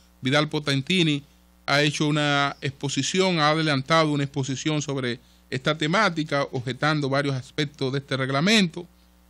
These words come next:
El doctor, eh, Vincho Castillo ha, ha hecho un pronunciamiento muy duro sobre el mismo, considerándolo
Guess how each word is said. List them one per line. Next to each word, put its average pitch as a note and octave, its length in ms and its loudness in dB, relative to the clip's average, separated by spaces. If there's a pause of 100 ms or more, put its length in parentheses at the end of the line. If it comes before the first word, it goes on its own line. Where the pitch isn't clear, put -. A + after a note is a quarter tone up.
(160)
El B2+ 160 -6
doctor, C#3+ 680 0
eh, B2 160 -8
Vincho D3 320 -2
Castillo D3+ 560 0
ha, D3 60 4
ha C#3+ 200 4
hecho C#3+ 160 -2
un C#3 60 0
pronunciamiento C#3 600 0
muy C3+ 160 2
duro D3 360 2 (360)
sobre C#3 260 -2
el C3+ 80 0
mismo, D#3 360 2
considerándolo C#3 840 -2